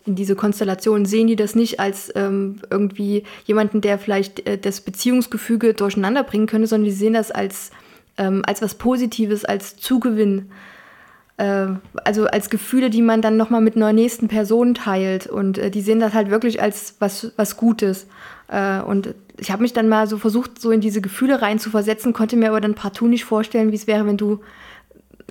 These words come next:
eine, eine Freundin neben mir hättest oder, ähm, wenn ich vielleicht noch einen Freund neben dir hätte oder so. Das,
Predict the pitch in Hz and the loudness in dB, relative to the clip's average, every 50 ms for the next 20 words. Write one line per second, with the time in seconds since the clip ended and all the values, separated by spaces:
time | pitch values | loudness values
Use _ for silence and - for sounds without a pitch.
0 | - - - 214 214 214 208 202 - 208 202 202 - - 208 220 247 269 254 247 | -14 -6 -2 0 0 2 0 0 0 -2 -2 -2 0 2 2 4 4 4 4 4
1 | 262 233 240 240 240 220 233 240 240 247 240 240 240 240 - - 208 202 202 202 | 4 4 4 4 4 2 2 0 2 2 2 2 0 -2 -4 -4 -2 0 0 0
2 | 202 202 202 202 208 - 208 202 196 196 196 196 196 196 190 196 196 202 202 - | 0 0 -2 -2 -4 -4 -4 -4 -2 -2 -2 -2 -4 -4 -6 -4 -2 -2 0 -2
3 | 220 - - 240 226 220 - 214 202 214 208 - - - 208 226 220 247 240 233 | -2 -2 2 2 2 2 2 2 2 2 0 0 0 0 0 0 0 0 0 2
4 | 226 220 233 208 208 220 220 226 208 208 208 202 214 214 208 202 | 2 2 2 2 0 -2 -2 -2 -2 -2 -2 -2 -2 -2 -2 -4